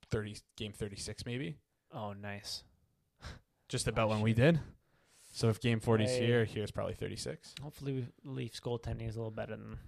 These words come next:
Speaker 2: what that
Speaker 1: <laughs>
Speaker 2: stretch was last year, 'cause that was, that was weird.
Speaker 1: Yeah. Um, t-, I think I gave the
Speaker 2: Coaching
Speaker 1: coaching
Speaker 2: staff?
Speaker 1: s-, staff
Speaker 2: I, I'd
Speaker 1: a,
Speaker 2: give them
Speaker 1: an
Speaker 2: an eight.
Speaker 1: eight. Yeah,
Speaker 2: Yeah.
Speaker 1: 'cause they
Speaker 2: Been solid.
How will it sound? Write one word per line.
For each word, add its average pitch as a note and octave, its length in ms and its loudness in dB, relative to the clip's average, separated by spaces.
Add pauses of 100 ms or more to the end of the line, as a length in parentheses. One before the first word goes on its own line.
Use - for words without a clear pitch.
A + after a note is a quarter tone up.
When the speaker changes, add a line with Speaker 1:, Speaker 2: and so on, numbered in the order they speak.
(360)
Speaker 2:
what B2 180 2
that A2+ 160 4
Speaker 1:
<laughs> - 0 -
Speaker 2:
stretch - 360 -2
was A2 180 -8
last G#2+ 300 -2
year, C#3+ 120 6
'cause D3 120 2
that B2 200 2
was, - 460 -12 (200)
that A#2+ 140 0
was A2 160 -4
weird. G2+ 320 -10 (180)
Speaker 1:
Yeah. F2+ 180 -4 (420)
Um, G#2+ 400 6 (360)
t-, - 140 -2
I B2 100 8
think E3 140 10
I E3+ 80 10
gave C#3 240 10
the - 60 12
Speaker 2:
Coaching - 100 -2
Speaker 1:
coaching C3 280 10
Speaker 2:
staff? - 160 -6 (120)
Speaker 1:
s-, - 80 0
staff C#4 220 12
Speaker 2:
I, - 60 8
I'd - 60 6
Speaker 1:
a, - 40 0
Speaker 2:
give A#2+ 100 8
them A#2+ 120 4
Speaker 1:
an - 80 4
Speaker 2:
an - 20 4
eight. B2+ 140 8 (180)
Speaker 1:
eight. - 100 -4
Yeah, A#2 60 6
Speaker 2:
Yeah. A2+ 240 8 (120)
Speaker 1:
'cause A#2 360 10 (360)
they B2 160 8
Speaker 2:
Been A#2+ 180 12
solid. A#3 420 12